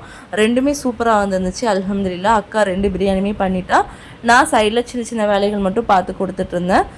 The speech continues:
சிக்ஸ்டி ஃபைவ் வந்து ஃப்ரை பண்ண ஸ்டார்ட் பண்ணிட்டேன். So, கொடுக்குறவங்களுக்குலாம்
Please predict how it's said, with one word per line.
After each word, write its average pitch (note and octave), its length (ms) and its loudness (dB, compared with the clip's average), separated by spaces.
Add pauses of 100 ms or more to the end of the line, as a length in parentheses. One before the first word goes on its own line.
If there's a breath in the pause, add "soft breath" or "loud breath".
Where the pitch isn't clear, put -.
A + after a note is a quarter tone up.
(260 loud breath)
சிக்ஸ்டி D4+ 300 -4
ஃபைவ் C#4 140 2
வந்து A3+ 280 2
ஃப்ரை G3+ 220 2
பண்ண A3+ 180 -2
ஸ்டார்ட் G3 400 2
பண்ணிட்டேன். G3 360 0
So, G#3+ 260 -2
கொடுக்குறவங்களுக்குலாம் G#3 800 2